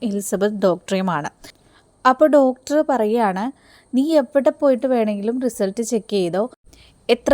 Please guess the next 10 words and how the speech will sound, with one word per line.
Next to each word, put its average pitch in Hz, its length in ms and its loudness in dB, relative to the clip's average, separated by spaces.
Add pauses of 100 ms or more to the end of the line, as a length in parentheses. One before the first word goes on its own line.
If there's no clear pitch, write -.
പ്രഗത്ഭരായിട്ടുള്ള 254 1120 0
ഡോക്ടറെ 208 440 0
കൊണ്ട് 247 260 -2
വേണമെങ്കിലും 208 520 -2
നിനക്ക് 208 340 -4 (100)
ഇത് 220 140 -4
ചെക്ക് 208 300 -6
ചെയ്യിപ്പിക്കാം. 175 520 -4 (420)
അതിനുശേഷം 233 800 -2 (280)
അത് 262 260 2